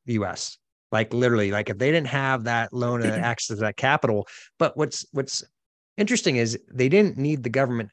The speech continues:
Speaker 1: support in the spir-, first place if they would have properly put a cash, put away cash so they had it, right?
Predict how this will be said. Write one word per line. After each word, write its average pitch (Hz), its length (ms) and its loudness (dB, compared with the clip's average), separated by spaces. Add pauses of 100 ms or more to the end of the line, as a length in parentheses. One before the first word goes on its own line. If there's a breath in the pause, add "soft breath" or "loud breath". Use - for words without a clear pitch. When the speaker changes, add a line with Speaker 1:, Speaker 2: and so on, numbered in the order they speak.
Speaker 1:
support 123 440 0
in 113 40 -10
the 110 60 -8
spir-, - 420 -2
first - 280 2
place 90 340 -4
if 113 60 -10
they 123 120 2
would 117 120 2
have 107 100 -4
properly 113 380 0
put 110 180 -4
a 104 40 -4
cash, 101 460 -4 (200)
put 135 100 4
away 110 160 2
cash 101 300 -4 (1000)
so - 200 0
they 101 100 -2
had 104 280 -4
it, - 200 -16 (220)
right? 104 260 -4